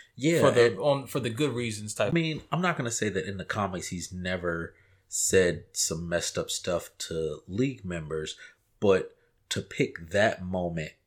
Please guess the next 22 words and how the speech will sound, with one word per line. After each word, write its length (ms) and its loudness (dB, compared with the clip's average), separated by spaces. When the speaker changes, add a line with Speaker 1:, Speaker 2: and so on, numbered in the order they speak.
Speaker 1:
right, 460 -4
to, 460 -2
to 120 -2
choose 380 -2
that 180 2
quarrel 440 4
with 120 -8
Diana 420 0
just 300 -8
doesn't 300 -4
make 180 -10
sense, 640 -8
right? 380 -4
To, 180 -2
to 200 0
me, 280 -4
it 100 -12
doesn't 300 -2
make 160 -8
sense. 420 -8
Speaker 2:
Yeah. 240 -6
Speaker 1:
Um, 420 2